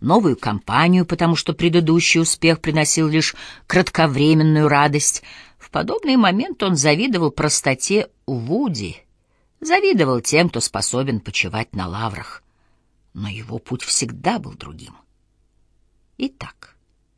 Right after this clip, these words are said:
что остается сделать теперь? Надо добыть ланцет.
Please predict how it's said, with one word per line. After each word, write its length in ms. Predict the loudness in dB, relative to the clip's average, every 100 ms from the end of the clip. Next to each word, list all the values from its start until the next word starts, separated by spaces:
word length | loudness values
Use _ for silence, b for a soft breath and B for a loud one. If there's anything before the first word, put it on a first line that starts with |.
| _ _ _ _
что 440 | -4 -4 0 -4 -4 _ _ -6
остается 800 | -4 -4 -6 -6 -6 -4 -4 -2
сделать 460 | -4 -4 -6 -6
теперь? 460 | -10 -12 -12 -18 -20 _ _ _ B B B B B
Надо 380 | 0 4 4 4
добыть 420 | 4 4 2 -4
ланцет. 640 | -2 0 2 2 -2 -20